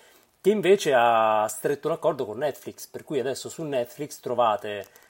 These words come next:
eh, cercando Headspace, eh, una serie che è proprio una guida alla meditazione, quindi,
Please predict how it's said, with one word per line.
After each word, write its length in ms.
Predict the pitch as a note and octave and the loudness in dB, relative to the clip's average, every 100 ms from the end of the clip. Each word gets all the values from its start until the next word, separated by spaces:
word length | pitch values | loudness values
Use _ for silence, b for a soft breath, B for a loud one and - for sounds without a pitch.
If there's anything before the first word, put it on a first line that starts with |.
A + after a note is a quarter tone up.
| B | B
eh, 320 | G2+ G2 G2 | -10 -8 -10
cercando 440 | - - B2 A#2 A2 | -16 -6 -6 -4 -6
Headspace, 1040 | B2+ A2+ - - A2+ G#2 G#2 - D#3+ D#3+ b b b | -6 -8 -14 -10 -8 -8 -12 -6 -6 -6 b b b
eh, 220 | - A#2 A#2+ | -6 -4 -4
una 220 | D#3 F3+ | 0 0
serie 400 | F#3 C#3+ E3 E3+ | 2 0 0 -2
che 80 | C3+ | -4
è 40 | |
proprio 280 | - B2+ B2+ | -4 -6 -6
una 160 | A#2+ A#2+ | -4 -4
guida 480 | A#2+ D3+ D3 D3 C#3 | -4 0 4 4 2
alla 260 | B2 B2 | 0 0
meditazione, 840 | A#2+ A2 A2 A2+ - - G#2+ G2+ | -2 -6 -10 -12 -10 -10 -10 -10
quindi, 280 | G#2+ B2+ A2+ | -8 -8 -8